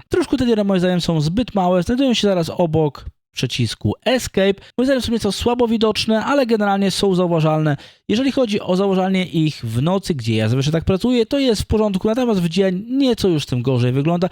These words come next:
ale też jesteśmy w stanie zobaczyć te diody informujące o tym, w jakim trybie jest obecnie klawiatura.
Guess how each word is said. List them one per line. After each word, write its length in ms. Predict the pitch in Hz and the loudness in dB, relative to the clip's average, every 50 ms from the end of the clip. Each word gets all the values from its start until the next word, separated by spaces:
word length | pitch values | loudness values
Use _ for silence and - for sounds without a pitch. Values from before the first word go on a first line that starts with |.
| - - _ | -4 -14 _
ale 280 | - - 269 269 262 240 | -6 -4 -2 -2 0 0
też 120 | - 175 | -2 -2
jesteśmy 280 | 156 151 - 160 156 156 | -2 -2 -2 -2 -2 -2
w 40 | - | 0
stanie 180 | - 143 139 | -2 -2 0
zobaczyć 380 | 123 117 123 123 - 127 117 - | 0 -2 -2 -2 -2 -4 -6 -6
te 280 | _ - 113 110 110 107 _ _ | _ -2 -2 -2 -2 -4 _ _
diody 460 | 120 113 117 131 156 175 185 180 185 | -4 -2 0 2 2 2 2 0 0
informujące 640 | 180 180 - - 160 139 135 143 156 160 156 - 269 | 0 0 0 0 0 0 0 0 -2 -2 -2 -2 -2
o 100 | 285 311 | -2 0
tym, 200 | - 277 247 220 | 0 0 0 2
w 40 | 208 | 0
jakim 300 | 247 226 - 226 202 180 | 0 0 0 -2 -2 -2
trybie 280 | - 175 175 165 165 | 0 -2 0 0 2
jest 160 | 156 151 135 127 | 0 2 0 0
obecnie 320 | 117 127 120 - - 123 | 0 -2 -2 -2 -4 -6
klawiatura. 680 | - - 127 123 131 143 135 - 139 117 113 98 85 | -2 0 -2 0 0 0 -2 0 0 0 0 -2 -4